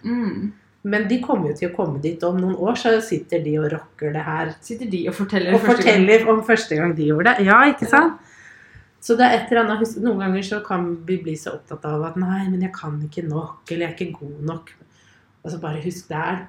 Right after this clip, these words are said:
Speaker 2: så mange der ute som kan mye, mye mindre, og som trenger den hjelpen da,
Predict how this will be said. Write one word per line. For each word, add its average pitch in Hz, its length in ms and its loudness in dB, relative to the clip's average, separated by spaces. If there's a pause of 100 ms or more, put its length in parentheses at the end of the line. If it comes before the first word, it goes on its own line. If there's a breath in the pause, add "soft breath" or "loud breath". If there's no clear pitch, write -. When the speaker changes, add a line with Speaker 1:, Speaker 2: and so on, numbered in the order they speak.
(100)
Speaker 2:
så 233 360 2
mange 160 200 -2
der 151 200 2
ute 170 180 -6
som 175 120 -8
kan 160 300 -10
mye, 175 340 -2
mye 156 160 -4
mindre, 151 480 -2 (600 loud breath)
og 170 440 2 (120)
som 180 260 -4
trenger 156 680 -6
den 151 200 -2
hjelpen 185 600 -4
da, 185 140 -4